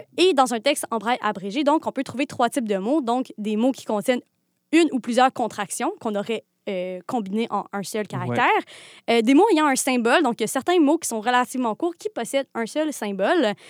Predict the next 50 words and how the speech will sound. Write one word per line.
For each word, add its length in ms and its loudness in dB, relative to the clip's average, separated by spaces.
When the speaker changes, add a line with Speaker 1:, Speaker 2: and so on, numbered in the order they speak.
Speaker 1:
Et 100 6
finalement, 380 2
il 80 4
y 40 2
a 40 2
des 120 -2
mots 140 0
toujours 320 0
écrits 400 -2
en 140 -2
texte 340 -4
intégral, 560 0
là, 80 0
qui 140 -10
sont 80 -4
en 220 -2
braille 220 -4
classique, 440 -8
dépendamment 520 -4
de, 380 -2
euh, 140 -4
si 180 -6
ça 140 -4
s'applique, 460 -8
euh, 400 -6
au 80 2
braille 260 0
abrégé 480 -4
ou 100 -2
non. 320 -4
Il 100 -8
y 80 -4
a 60 -2
des 160 -6
cas 260 -4
où 160 -4
ça 180 -8
s'applique 300 -8
tout 60 -16
simplement 340 -4
pas. 140 -2
Mais 140 2
n'empêche 400 2
que 100 -6
si 100 -2
on 120 2
est 40 -2
capable 320 0
d'aller 220 -2
simplifier, 880 0